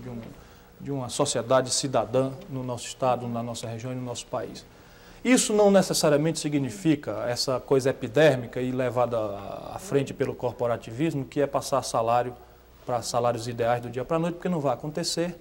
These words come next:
como sempre se afirmou, já fui prefeito de Fortaleza, sabe-se o que eu fiz nessa área, o governador Tasso Gereissati. Todo mundo sabe o que fez nessa área e certamente não foi abandonar,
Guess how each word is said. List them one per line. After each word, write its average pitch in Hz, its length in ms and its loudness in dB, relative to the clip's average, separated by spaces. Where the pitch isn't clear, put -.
como 156 200 -2
sempre - 260 -6
se - 80 -4
afirmou, 143 460 0
já 120 100 -6
fui 131 140 -10
prefeito 123 340 -6
de - 60 -18
Fortaleza, 135 500 2
sabe-se 123 460 -4
o 123 40 -14
que - 100 -4
eu 127 40 0
fiz 131 320 -4
nessa 120 260 -8
área, 120 220 0
o - 20 -12
governador 120 420 -6
Tasso 117 240 -2
Gereissati. 110 520 -6
Todo 165 180 4
mundo 147 160 2
sabe 127 380 4
o 110 40 -12
que - 80 -16
fez 113 200 -10
nessa 117 240 -6
área 127 120 0
e - 20 -6
certamente 120 540 -2
não 127 100 -4
foi 120 160 -2
abandonar, 123 580 -2